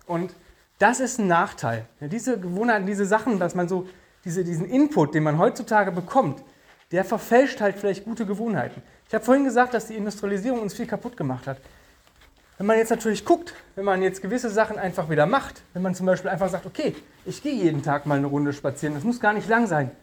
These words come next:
Vielleicht einmal eine halbe Stunde, einmal zwanzig Minuten, zweimal zehn Minuten. Einfach mal gehen und wirklich gehen und sich auf dieses Gehen konzentrieren.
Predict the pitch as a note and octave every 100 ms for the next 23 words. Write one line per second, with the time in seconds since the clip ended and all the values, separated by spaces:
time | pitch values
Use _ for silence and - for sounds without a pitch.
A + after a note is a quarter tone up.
0 | _ _ _ _ G3+ G#3 G3+ - _ -
1 | G#3 A#3 G#3+ F#3+ G#3+ G#3+ - B3 A3 F3+
2 | G#3 G3 G#3+ G#3+ G#3+ G#3+ A#3 A3+ G#3+ G#3
3 | G3 - A3 G#3+ G3 A#3+ A#3 G#3+ G#3+ G#3
4 | G#3 G3 - - - A3+ A#3 G#3 A3 F#3
5 | F3 A#3+ F3 D#3 D3+ G#3 F#3+ - E3+ A#3
6 | G3+ G3 G3 G3 F3+ F3 D3+ F#3+ F#3+ F3+
7 | E3 E3 - D#3 D#3